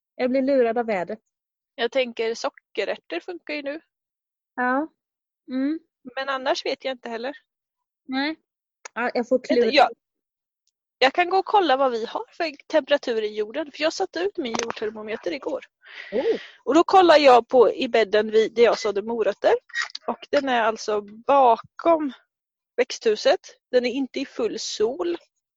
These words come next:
Speaker 2: Eh, den har morgonsol och liksom mitt på dagen sol, men inte sådär. Det är inte den mest varma bädden jag har.
Speaker 1: Nej.
Speaker 2: Om jag säger så. Och den har ju bara, det är två grader nu.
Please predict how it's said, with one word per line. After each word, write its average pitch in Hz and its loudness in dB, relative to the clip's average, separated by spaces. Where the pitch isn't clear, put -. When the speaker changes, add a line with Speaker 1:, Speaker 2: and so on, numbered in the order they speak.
Speaker 2:
Eh, 190 -6
den 254 0
har 302 0
morgonsol 320 -2
och - -4
liksom 262 -10
mitt 254 -10
på 262 -8
dagen 202 -6
sol, 226 -10
men 240 -10
inte 233 -8
sådär. - -8
Det 262 -6
är 277 -2
inte 269 -8
den 262 -6
mest 269 -8
varma 247 -2
bädden - -10
jag - -14
har. 131 -4
Speaker 1:
Nej. 233 -12
Speaker 2:
Om 240 -20
jag 196 -14
säger 190 -12
så. - -10
Och 240 -6
den 302 2
har 277 2
ju 247 -6
bara, 233 0
det 247 -10
är 226 -4
två 233 -2
grader 220 0
nu. 240 -8